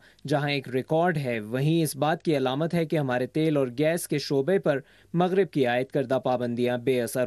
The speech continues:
ہو کے رہ گئی ہیں۔" انہوں نے کہا کہ تیل کی صنعتوں سے وابستہ اشیاء تیار کرنے والوں کی حمایت کے لیے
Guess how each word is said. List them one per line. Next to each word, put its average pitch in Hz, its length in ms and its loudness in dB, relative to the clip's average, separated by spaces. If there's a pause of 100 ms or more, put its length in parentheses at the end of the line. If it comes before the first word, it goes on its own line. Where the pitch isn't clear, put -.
(100)
ہو 135 100 0
کے 120 160 -4
رہ 113 120 -2 (100)
گئی 107 200 -6
ہیں۔" 107 180 -10 (920)
انہوں 180 200 4
نے 185 120 2
کہا 175 220 2
کہ 175 120 0
تیل 170 260 2
کی 185 120 0
صنعتوں 160 500 2
سے 165 220 2
وابستہ 143 540 0
اشیاء 151 400 2
تیار 139 380 2
کرنے 139 280 -2
والوں 131 300 0
کی 143 240 -2
حمایت 139 380 -2
کے 156 120 2
لیے 139 300 0